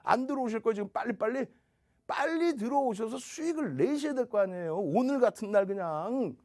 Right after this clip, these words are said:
응? 남들 겁먹고 투매할 때 우리는 우량 종목, 좋은 종목, 셀트리온, 시가총액 극대형 종목, 이런 종목에서 수익 다 내고,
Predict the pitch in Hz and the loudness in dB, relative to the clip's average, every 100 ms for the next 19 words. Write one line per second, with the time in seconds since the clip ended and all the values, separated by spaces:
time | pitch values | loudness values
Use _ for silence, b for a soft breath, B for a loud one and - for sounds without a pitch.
0 | _ - 196 254 143 208 233 254 - 151 | _ -4 -4 0 0 2 2 2 4 2
1 | 208 214 214 220 - 233 220 185 180 185 | 6 4 2 -6 -4 0 2 0 0 -2
2 | 165 175 233 247 B B 131 190 233 220 | 0 0 0 -2 B B -2 0 2 0
3 | 196 185 165 - 202 240 202 196 151 B | -2 -2 -2 2 2 2 -2 0 -2 B
4 | - 269 269 247 240 196 151 254 262 247 | -4 2 2 2 0 0 0 -4 -2 -2
5 | 240 208 190 190 247 247 214 214 233 208 | -2 -2 -4 -2 0 2 0 2 4 4
6 | 147 b _ _ _ _ - 254 320 247 | 0 b _ _ _ _ 2 4 4 2
7 | 214 220 208 202 208 233 226 156 170 160 | 2 2 2 0 -4 -6 -4 -4 -2 0
8 | 120 | -2